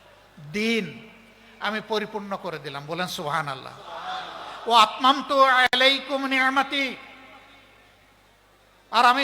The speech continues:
স্রষ্টা প্রভুর পক্ষ থেকে তোমাদের জন্য যত নিয়ামত, এই নিয়ামতের এইটাকেই জুরিয়া বানাই দিলাম, এর বাইরে কোনো নিয়ামত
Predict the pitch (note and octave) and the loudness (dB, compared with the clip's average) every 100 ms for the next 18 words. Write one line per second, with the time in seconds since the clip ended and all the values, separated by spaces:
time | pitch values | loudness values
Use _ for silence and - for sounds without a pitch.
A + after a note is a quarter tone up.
0 | - A#3+ B3 - C4+ C4 B3 B3+ C4+ C4+ | 0 0 0 2 4 4 4 0 2 -2
1 | B3+ C#4+ C#4+ C#4+ B3+ A3+ D#3 - - - | 2 2 2 0 -2 -4 -10 -16 -20 -20
2 | - - - _ _ _ _ A#3+ B3 B3 | -20 -20 -20 _ _ _ _ 2 4 6
3 | C#4 C4+ C4+ C4+ C4+ C4+ B3 B3 C4 C4 | 6 4 0 -4 -4 -4 -4 -2 -2 2
4 | B3+ D4 D4 B3+ - - - - - - | 4 4 4 2 0 -14 -18 -20 -20 -20
5 | - - - - B3 B3+ A#3+ A#3+ A#3+ C4 | -20 -20 -20 -4 0 0 0 2 2 0
6 | B3+ C4+ C#4 B3+ B3+ C#4 C4+ C4+ G#3 A#3+ | 0 -2 -2 -4 -2 -2 -2 -2 -2 -4
7 | A#3+ A#3+ A#3 A#3 A3+ A3 A3 A3 A3+ F#3+ | 0 2 4 2 0 0 -2 0 -4 2
8 | G3 A3 A3+ A#3 A3+ A3 G#3+ G3+ G#3 | 2 2 0 -2 -2 -4 2 2 2